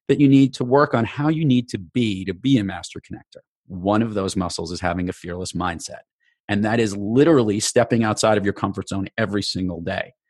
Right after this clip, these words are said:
Going back to going to a regular job, working on Wall Street every single day just to leave was a big decision on how I got out of that comfort zone.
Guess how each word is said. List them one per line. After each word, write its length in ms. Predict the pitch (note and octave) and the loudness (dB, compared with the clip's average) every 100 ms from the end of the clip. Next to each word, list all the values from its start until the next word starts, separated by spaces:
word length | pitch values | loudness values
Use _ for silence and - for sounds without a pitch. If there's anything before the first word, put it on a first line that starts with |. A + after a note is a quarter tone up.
| _ _ _ - | _ _ _ 2
Going 300 | C3 D3 C#3 | 6 8 6
back 260 | C3 C3 - | 4 2 -2
to 280 | A2+ G2+ - _ - | -4 -4 -8 _ 0
going 240 | B2 C3 | 4 4
to 120 | - G#2+ | 4 2
a 40 | |
regular 400 | G2+ A#2 A2+ G#2 | 2 2 2 2
job, 480 | E2+ G#2 G#2+ G2 G2 _ _ _ _ | 2 2 4 2 0 _ _ _ _
working 340 | G#2+ G#2 A#2 G2+ | 0 0 2 0
on 140 | F#2+ | 2
Wall 180 | F#2+ A2 | 2 2
Street 320 | - F#2+ F2 - _ _ _ _ - | 0 -4 -8 -12 _ _ _ _ -4
every 220 | A#2+ A#2 | -2 0
single 300 | A#2 A2+ G#2+ | 0 0 0
day 200 | G2 G#2 | 2 2
just 220 | F#2+ - - | 2 -2 -2
to 80 | |
leave 540 | G#2+ G2 B2 G#2+ E2+ F2 _ _ G2 | -2 2 2 2 -2 -12 _ _ -6
was 160 | F#2+ | -4
a 40 | F2 | 0
big 280 | G#2 F2+ | 0 -2
decision 440 | F#2+ - F#2+ F#2+ F2 | -4 0 0 0 -6
on 120 | F2 | -6
how 200 | F#2+ F#2+ | -4 -2
I 80 | F#2 | -2
got 180 | F#2+ F#2 | -2 -2
out 120 | F#2 | -2
of 80 | F2 | -6
that 140 | E2+ | -10
comfort 320 | - F2 F#2 | -10 -10 -10
zone. 240 | - - | -10 -12